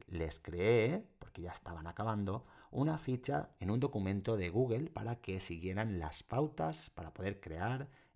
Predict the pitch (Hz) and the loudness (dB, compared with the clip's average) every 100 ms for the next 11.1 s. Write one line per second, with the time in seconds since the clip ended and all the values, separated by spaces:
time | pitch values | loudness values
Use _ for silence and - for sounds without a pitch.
0 | - 110 92 - - 120 135 139 - - | -2 0 0 -2 0 2 2 0 -4 -20
1 | _ 87 87 - 85 78 - 90 80 87 | _ -6 -6 -4 -6 -8 -10 -12 -8 -8
2 | 85 - 113 120 120 - 95 113 120 131 | -8 -2 0 0 -2 -4 0 2 4 2
3 | - - 98 90 92 113 90 82 82 - | -2 -8 -4 -2 -2 -2 -4 -2 -6 -4
4 | 120 135 - 156 175 175 170 - 113 113 | -4 -6 -8 -8 -4 -2 -2 0 0 2
5 | 85 - - 90 107 123 - - - - | 0 -4 -4 0 0 -2 -8 -20 -18 -8
6 | 78 80 87 82 82 - 82 107 - - | -4 0 0 0 -4 -6 0 0 0 -14
7 | _ _ _ - - - - 151 78 - | _ _ _ -12 -12 -10 0 2 2 -4
8 | 82 98 160 - _ _ - _ - _ | -2 -2 -2 -10 _ _ -20 _ -20 _
9 | _ _ _ _ - 113 - 131 113 107 | _ _ _ _ -8 -6 -2 2 2 0
10 | 113 107 98 87 90 127 139 113 113 135 | -2 0 2 0 0 0 2 2 4 2